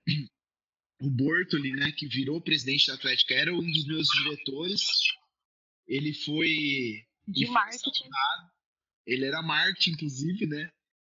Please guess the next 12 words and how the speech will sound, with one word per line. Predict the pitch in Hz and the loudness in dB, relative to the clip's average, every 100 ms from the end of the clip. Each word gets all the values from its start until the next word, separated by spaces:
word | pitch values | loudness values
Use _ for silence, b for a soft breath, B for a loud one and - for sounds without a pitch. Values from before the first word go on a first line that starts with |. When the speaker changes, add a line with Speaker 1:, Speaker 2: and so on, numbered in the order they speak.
| _ | _
Speaker 1:
Ele | 135 - | -2 0
foi | 156 | 0
assaltado | 160 - 160 165 139 123 156 180 | 0 0 -2 0 2 4 4 2
e | 190 | 2
ele | 175 175 | 2 -2
pulou | - 175 170 | 0 0 0
do | 180 | -2
primeiro | - 175 175 208 | -2 0 0 0
andar | 175 175 175 | -4 -4 -4
da | 175 | -2
casa | 180 190 | -2 -2
dele. | 185 165 156 117 | 0 0 0 -8